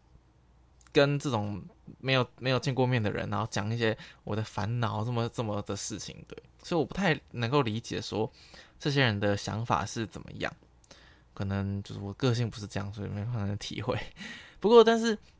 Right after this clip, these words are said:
至少我就跟他聊天之后，他感觉有比较，比较不会那么紧张，比较有点开心。我觉得说，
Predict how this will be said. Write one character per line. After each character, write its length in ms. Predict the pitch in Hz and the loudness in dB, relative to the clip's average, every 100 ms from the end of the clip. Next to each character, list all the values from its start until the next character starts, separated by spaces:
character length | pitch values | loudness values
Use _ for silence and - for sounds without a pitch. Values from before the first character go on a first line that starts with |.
| - _ | -20 _
至 100 | - | 4
少 140 | 190 | 6
我 160 | 107 107 | 6 4
就 80 | 127 | 2
跟 120 | 131 | 4
他 100 | 139 | 4
聊 180 | 120 98 | 4 2
天 160 | 107 | 0
之 60 | 107 | 0
后， 80 | 107 | 0
他 120 | 123 | -2
感 160 | 113 101 | -4 -4
觉 140 | 104 | -2
有 100 | 101 | -4
比 80 | - | -2
较， 420 | 104 101 - - - _ _ | 0 0 0 -6 -12 _ _
比 80 | 110 | 0
较 120 | 110 131 - | 2 0 -4
不 140 | 120 | 2
会 80 | 139 | 4
那 60 | |
么 100 | 143 113 | 4 2
紧 220 | - 92 | -2 -6
张， 240 | - 98 | -6 -6
比 60 | 101 | -2
较 80 | 113 | -2
有 80 | 117 | -2
点 120 | 95 | -4
开 260 | - - | -8 -8
心。 180 | 101 - - | -8 -10 -14
我 80 | - | -12
觉 140 | 87 | -8
得 120 | 101 | -6
说， 240 | 113 113 | -2 -2